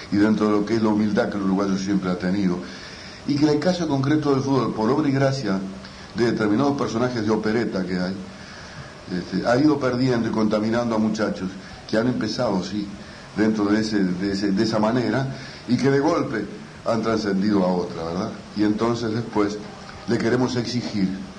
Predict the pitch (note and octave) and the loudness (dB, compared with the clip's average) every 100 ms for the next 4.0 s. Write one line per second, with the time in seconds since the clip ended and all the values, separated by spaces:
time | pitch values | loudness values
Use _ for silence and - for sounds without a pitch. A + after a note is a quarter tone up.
0 | - - - - - - A#2 A2 C3+ C3 | -18 -18 -16 -16 -16 -6 -2 2 2 4
1 | B2 - E3 C#3+ - D#2 - - - - | 2 0 0 0 -2 -8 -10 -14 -16 -16
2 | - - - G#2+ G2 G#2+ G#2+ F#2+ F2+ F#2+ | -16 -12 -2 0 2 2 2 0 -2 -2
3 | F#2 F#2+ F2+ F#2+ F#2 F2 F2 D#2+ D2+ | -2 -2 0 0 0 0 -2 -4 -6